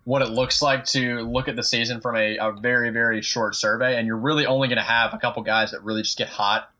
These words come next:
all of a sudden through two weeks, and that's all it's gonna take. So I, I take Trout, but not with a lot of confidence because I think he's better off over the course of a large sample size with a whole season,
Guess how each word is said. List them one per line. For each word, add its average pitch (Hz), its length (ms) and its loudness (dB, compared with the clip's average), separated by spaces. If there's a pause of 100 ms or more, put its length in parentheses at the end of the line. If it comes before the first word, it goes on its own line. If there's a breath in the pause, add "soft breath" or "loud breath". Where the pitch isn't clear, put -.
(120)
all 117 240 2
of 107 60 -2
a 107 40 -2
sudden 110 340 0
through 107 140 -6
two 113 200 -2
weeks, - 720 -4 (160)
and 117 100 0
that's 120 160 2
all 120 200 4
it's - 100 -2
gonna 113 140 0
take. 107 420 -2 (280 soft breath)
So 139 260 4
I, 131 260 2 (120)
I 135 40 2
take 147 300 -2
Trout, 147 400 2
but 120 140 -2
not 127 200 2
with 135 80 0
a 135 60 2
lot 123 160 4
of 110 80 -4
confidence 113 400 0
because 113 260 0
I 117 80 2
think 123 220 -2
he's 135 260 0
better 120 340 0
off 113 320 2
over 120 160 -4
the 110 100 -12
course 120 220 -2
of 110 60 -6
a 107 60 -4
large 107 560 0
sample 107 340 -2
size 127 340 0
with 113 100 -4
a 104 40 2
whole 110 140 0
season, 123 540 -2